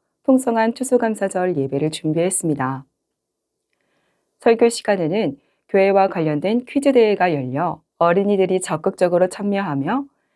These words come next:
즐거운 예배를 드렸습니다. 성찬례 중에는 주교님께서 어린이 한 사람 한 사람을 위해 기도하시며 따뜻한 감동을 더했습니다. 온수리 교회는 앞으로도 신앙의 전통을 이어가며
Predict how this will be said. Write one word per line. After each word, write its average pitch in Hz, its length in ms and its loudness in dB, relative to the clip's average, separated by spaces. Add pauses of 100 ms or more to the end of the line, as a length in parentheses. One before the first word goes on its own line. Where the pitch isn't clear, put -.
(120)
즐거운 180 440 2
예배를 156 340 0
드렸습니다. 143 800 -4 (840)
성찬례 240 460 2
중에는 156 600 -2 (360)
주교님께서 208 840 2
어린이 180 380 0
한 254 180 -2
사람 226 300 -2
한 226 160 -4
사람을 190 420 -2
위해 147 200 -2
기도하시며 180 800 -2 (320)
따뜻한 233 560 0
감동을 151 440 0
더했습니다. 147 800 -2 (800)
온수리 196 400 2
교회는 196 440 2
앞으로도 156 720 -2 (260)
신앙의 233 400 2
전통을 190 540 -2
이어가며 156 640 -2